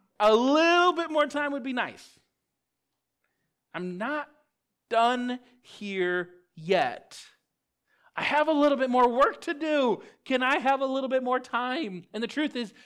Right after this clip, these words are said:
every semester this is what happens, and every other semester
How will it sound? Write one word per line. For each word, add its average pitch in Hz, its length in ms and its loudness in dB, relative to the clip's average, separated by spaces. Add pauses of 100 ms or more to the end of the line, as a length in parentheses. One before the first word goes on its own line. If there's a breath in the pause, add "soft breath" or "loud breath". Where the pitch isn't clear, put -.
(140 soft breath)
every 247 300 0
semester 220 400 -8
this 196 200 -10
is 190 100 -12
what 196 120 -4
happens, 214 460 -4
and 185 120 -10
every 208 300 -6
other 214 200 -6
semester 208 580 -8